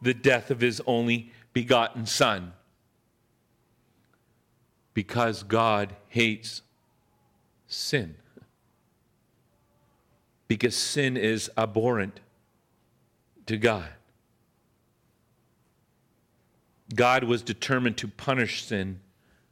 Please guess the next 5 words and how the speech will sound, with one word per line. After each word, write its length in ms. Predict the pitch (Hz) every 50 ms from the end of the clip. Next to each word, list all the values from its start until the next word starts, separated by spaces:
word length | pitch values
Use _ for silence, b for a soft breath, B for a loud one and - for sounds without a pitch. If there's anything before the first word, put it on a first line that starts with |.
| _ _ _ _ _ _ _ _
because 360 | - 117 - - 131 120 98
God's 400 | - - 123 117 120 120 117 98
righteousness 760 | 98 98 107 110 110 110 - - 120 110 - - 117 104 - -
demands 540 | - 110 107 110 98 92 98 107 107 -
it. 140 | 90 87 82